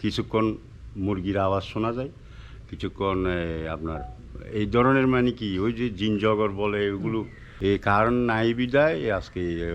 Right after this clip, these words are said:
আমরা, আমরাও অনেক কষ্টের মধ্যে আছি। এখানে পানি নাই, আপনার টাঙ্কির মধ্যে পানি নাই, যে কারণ নাই। আমাদের বেতন দেওয়া হচ্ছে না, বেতন দেবে না বলছে। আমাদের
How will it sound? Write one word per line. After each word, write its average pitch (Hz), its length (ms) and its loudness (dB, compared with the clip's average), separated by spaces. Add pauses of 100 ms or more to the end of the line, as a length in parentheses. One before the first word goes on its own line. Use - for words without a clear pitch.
আমরা, 92 280 -2
আমরাও 104 360 2
অনেক 98 240 0
কষ্টের 90 300 -6
মধ্যে 85 280 -2
আছি। 92 220 -4
এখানে 95 340 -2 (460)
পানি 101 300 6
নাই, 98 440 2
আপনার 90 380 -2 (720)
টাঙ্কির 95 320 0
মধ্যে 98 260 2
পানি 101 360 2
নাই, 101 280 2
যে 87 180 -2
কারণ 95 360 0
নাই। 101 340 -2 (240)
আমাদের 104 460 2
বেতন 92 360 -2
দেওয়া 85 240 2
হচ্ছে 87 300 -6
না, 80 100 -4
বেতন 90 480 -2
দেবে 95 260 4
না 104 120 0
বলছে। 85 380 -6
আমাদের 95 480 -2